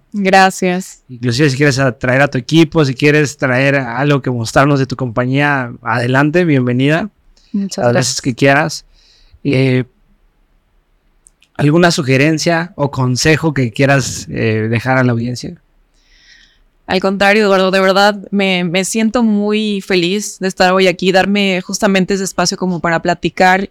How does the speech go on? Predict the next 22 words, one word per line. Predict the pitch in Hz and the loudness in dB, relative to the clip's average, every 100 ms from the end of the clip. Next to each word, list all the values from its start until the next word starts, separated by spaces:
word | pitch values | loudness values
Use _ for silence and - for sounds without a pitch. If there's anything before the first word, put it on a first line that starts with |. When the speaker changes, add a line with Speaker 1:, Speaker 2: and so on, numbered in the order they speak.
| - | -8
Speaker 1:
y | 185 180 175 170 175 | -6 -4 -4 -4 -6
hacer | 190 214 208 | -6 0 2
una | 220 | 2
introspección. | 214 190 175 - - 190 170 - - - _ _ - | 0 -4 -4 -4 -2 -2 -4 -14 -20 -20 _ _ -2
Digo, | 175 175 | 0 2
fue | 151 190 | 0 -2
conjunta, | 214 196 202 196 202 | -2 -4 -4 -2 -2
pero | 190 165 | -2 -2
la | 165 165 | 0 0
verdad | 170 180 | 0 0
es | 190 - | -2 0
que | 220 175 165 143 - - | 0 2 0 -6 -12 -12
Speaker 2:
<laughs> | - | -4
Speaker 1:
me | 196 202 | 2 2
llenó | 208 196 202 208 | 4 2 2 2
de, | 220 202 175 | 2 2 0
de | 190 | -2
muchísimas | 196 190 - - 220 233 - | -2 -4 -4 -4 -4 -4 -4
cosas. | 185 175 220 202 - _ _ - - - _ _ | -4 -4 -2 -6 -8 _ _ -20 -20 -20 _ _
Y | 214 | 0
le | 208 202 | 2 4
diría | 202 214 226 226 226 220 | 2 2 2 2 2 0